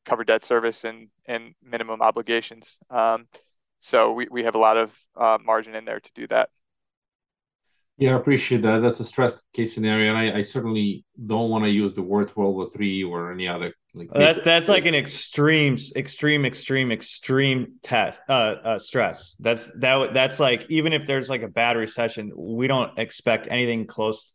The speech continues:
Speaker 3: to that happening. So just wanna make it clear, like, that is, like, a horrible, horrible situation, like,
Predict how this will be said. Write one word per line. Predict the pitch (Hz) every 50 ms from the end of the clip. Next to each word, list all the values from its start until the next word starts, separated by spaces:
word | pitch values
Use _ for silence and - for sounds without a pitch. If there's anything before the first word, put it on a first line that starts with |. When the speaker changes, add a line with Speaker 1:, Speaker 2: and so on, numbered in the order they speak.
| _ -
Speaker 3:
to | - 104
that | 107 101 101 - - -
happening. | - - 104 98 95 - - 71 - -
So | - - - 113 104 101 98 101 - - _ -
just | - 117 -
wanna | 127 127 120 117
make | 113 117 117 110 120
it | 117
clear, | 113 - - 120 113 107 101
like, | 95 95 95
that | - 110 110 110
is, | 113 104 95
like, | 107 101 98
a | 101 92 90
horrible, | 92 - _ - 117 117 117 104 104 101 95
horrible | 98 - 104 104 98 95 95 92
situation, | - - 95 85 - 95 92 90 90 92 - - 104 - 95 92
like, | 90 92 90 87 - -